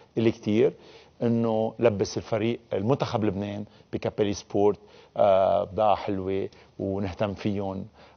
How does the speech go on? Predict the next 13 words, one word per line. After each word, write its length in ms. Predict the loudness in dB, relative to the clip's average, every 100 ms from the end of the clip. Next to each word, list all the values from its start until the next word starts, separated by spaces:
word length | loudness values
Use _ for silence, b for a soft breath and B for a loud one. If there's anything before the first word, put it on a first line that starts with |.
| -8
ويطلعوا 1000 | -4 -2 0 2 2 0 2 2 4 2
مبينين، 640 | 0 -2 0 -4 -4 -8 -12 b b
آه، 180 | -4 -2
محترفين 960 | -4 -2 0 2 2 4 4 4 0 -2
جدا 540 | 0 2 4 2 0 -8 B 2
مثل 420 | 6 6 6 2 B B B 4
أي 200 | 6 6
فريق 420 | 2 0 0 -4
أمريكا 500 | -2 0 0 2 2
أو 300 | 4 2 2
ألمانيا 480 | 0 -2 -2 -2 -4
أو 160 | -4 -4
البرازيل. 460 | -6 -10 -10 -14